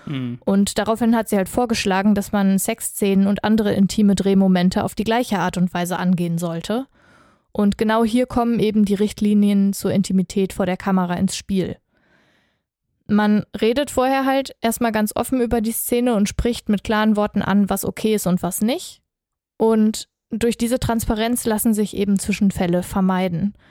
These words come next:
Speaker 2: Sobald halt jemand am Set irgendwas plant und organisiert, das nicht offen vereinbart wird, ist das dann eben Missbrauch. Und es gibt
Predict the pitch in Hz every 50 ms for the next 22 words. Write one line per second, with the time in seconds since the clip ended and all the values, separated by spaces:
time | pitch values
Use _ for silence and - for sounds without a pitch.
0 | _ _ _ _ _ _ - - 202 202 202 196 190 - - 214 - 208 214 226
1 | 220 220 208 202 - 214 208 214 208 190 202 196 196 - - 220 - - 226 247
2 | 240 226 - 196 196 - - - 214 202 214 233 240 254 - 196 214 196 - 208
3 | 208 214 202 196 196 185 185 220 233 226 - 196 190 - 220 240 - - - 220
4 | - - 214 - 208 - - 208 214 208 202 190 - 202 196 185 - - - -
5 | 190 185 - - 185 170 185 180 170 175 175 170 170 - - - - - - 151
6 | - - - - - _ _ - - - _ _ _ - - _ _ _ _ _
7 | _ _ _ _ _ _ _ _ _ _ _ _ - - 208 208 101 101 - -
8 | - - _ _ _ _ - - 208 - - 269 - - - -